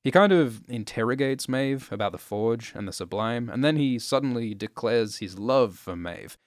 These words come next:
So Maeve realizes that this isn't the real Lee. The real Lee died a good man. He helped Maeve because it was the right thing to do, not out of love.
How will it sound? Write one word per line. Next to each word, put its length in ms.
So 140
Maeve 260
realizes 680
that 300
this 460
isn't 500
the 140
real 400
Lee. 400
The 120
real 280
Lee 320
died 400
a 140
good 400
man. 520
He 160
helped 300
Maeve 300
because 220
it 80
was 120
the 100
right 280
thing 240
to 100
do, 520
not 280
out 180
of 260
love. 520